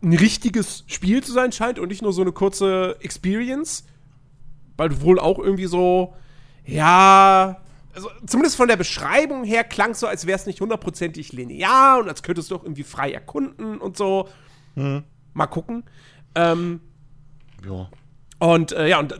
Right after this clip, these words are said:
Speaker 1: d-, das große Ding ist eigentlich Warcraft drei Reforged. Am
Speaker 2: Ja.
Speaker 1: neunundzwanzigsten Januar.
Speaker 2: Ja, das ist irgendwie wirklich das, das Größte so, ne?
Speaker 1: Ja.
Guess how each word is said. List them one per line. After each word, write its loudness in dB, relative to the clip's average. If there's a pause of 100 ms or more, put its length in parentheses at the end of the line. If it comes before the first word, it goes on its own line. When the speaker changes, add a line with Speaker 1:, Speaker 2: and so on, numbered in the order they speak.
(140)
Speaker 1:
d-, -8
das -8
große 0
Ding -6 (400)
ist -6
eigentlich -4 (120)
Warcraft -2
drei -2
Reforged. -10 (1700)
Am -8
Speaker 2:
Ja. -6
Speaker 1:
neunundzwanzigsten -2
Januar. -10 (420)
Speaker 2:
Ja, 2
das 0
ist -8
irgendwie -6
wirklich -8
das, -12
das -14
Größte -6
so, -12
ne? -12 (520)
Speaker 1:
Ja. -2